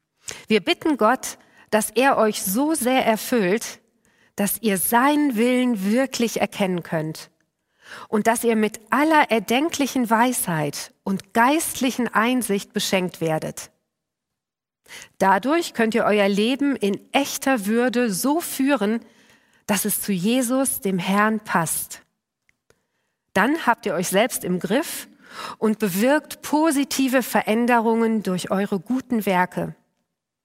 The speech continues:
Dabei könnt ihr immer deutlicher erkennen, wie Gott wirklich ist. Und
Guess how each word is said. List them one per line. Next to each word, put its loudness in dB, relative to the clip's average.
Dabei 4
könnt 0
ihr 2
immer 2
deutlicher 0
erkennen, -2
wie -2
Gott 0
wirklich -2
ist. -6
Und -2